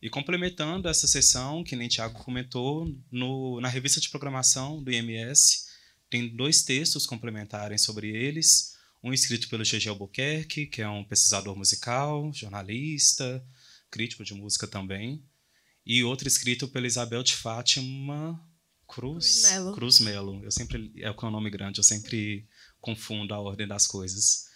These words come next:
Speaker 1: Que é uma professora e pesquisadora, então também são filmes que, são filmes não, são textos que, eu imagino, trazem perspectivas díspares, é, desses dois filmes programados.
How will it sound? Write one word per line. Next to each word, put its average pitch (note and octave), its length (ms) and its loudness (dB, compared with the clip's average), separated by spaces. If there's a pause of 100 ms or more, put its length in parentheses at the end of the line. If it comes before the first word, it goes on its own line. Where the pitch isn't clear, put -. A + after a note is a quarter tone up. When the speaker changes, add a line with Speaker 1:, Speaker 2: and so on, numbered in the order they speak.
(440)
Speaker 1:
Que - 80 2
é G#2+ 300 2
uma G#2 160 -4
professora A#2 540 2
e - 20 0
pesquisadora, A2+ 840 2
então A2+ 280 -6
também G#2+ 260 -4
são A2 180 4
filmes A2 520 2
que, A2 480 -4 (320)
são - 180 0
filmes A#2+ 300 0
não, G2+ 120 0
são A2 200 0
textos A#2 680 2
que, G#2+ 300 -6 (260)
eu A2 120 -6
imagino, G#2 840 -6 (1200)
trazem A2+ 560 6
perspectivas B2+ 840 4
díspares, A#2+ 1040 2
é, G#2+ 340 -4
desses G#2 280 0
dois G#2 180 4
filmes - 480 0
programados. G2+ 960 -2